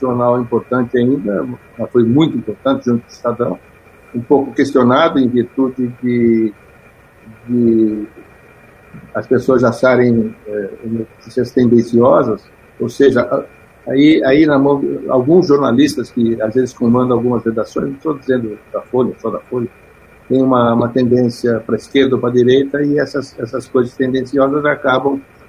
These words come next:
afastando metade do time. Se metade da-, vai pra direita, metade pra esquerda,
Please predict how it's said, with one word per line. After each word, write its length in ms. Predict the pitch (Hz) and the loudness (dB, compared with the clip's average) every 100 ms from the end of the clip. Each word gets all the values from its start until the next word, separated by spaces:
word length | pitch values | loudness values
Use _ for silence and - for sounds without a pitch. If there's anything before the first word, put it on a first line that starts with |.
| - | -10
afastando 560 | 123 147 117 - 143 147 | -2 0 0 0 2 4
metade 540 | 143 135 135 143 147 | 2 2 0 2 0
do 100 | 151 | -2
time. 380 | - 139 117 104 | -2 0 0 0
Se 140 | 135 | -2
metade 480 | 135 135 156 165 170 | 0 0 2 2 2
da-, 120 | 165 | 0
vai 160 | 151 147 | 2 2
pra 120 | 147 | 2
direita, 400 | 139 127 120 127 | 2 2 2 0
metade 220 | 127 135 135 | 0 0 -2
pra 80 | |
esquerda, 360 | 139 - 160 | -6 -2 -2